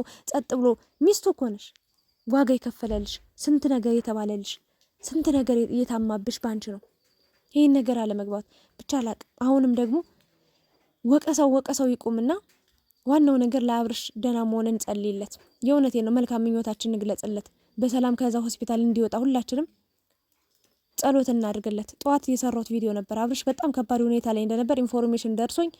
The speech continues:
ነግሬያችሁ ቪዲዮ ሰርቼ ነበር። ያላመናችሁ ልጆች ነበራችሁ። ይኸው ትክክለኛ ነገሩን በራሳችሁ ቪዲዮ አይታችኋልና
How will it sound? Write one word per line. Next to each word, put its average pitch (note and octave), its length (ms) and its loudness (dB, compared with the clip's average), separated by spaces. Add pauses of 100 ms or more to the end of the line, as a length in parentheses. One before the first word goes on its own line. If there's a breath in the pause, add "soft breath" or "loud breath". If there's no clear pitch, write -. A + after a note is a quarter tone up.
(140 soft breath)
ነግሬያችሁ A#3+ 540 0
ቪዲዮ A3+ 220 2
ሰርቼ G#3+ 420 -6
ነበር። G3 260 -12 (540)
ያላመናችሁ A#3 600 2
ልጆች A3 240 -4
ነበራችሁ። A3 460 -4
ይኸው D#4 140 0 (180)
ትክክለኛ A#3+ 520 0
ነገሩን A#3 300 0
በራሳችሁ A3+ 440 -4
ቪዲዮ G#3+ 180 -2
አይታችኋልና G#3 540 -4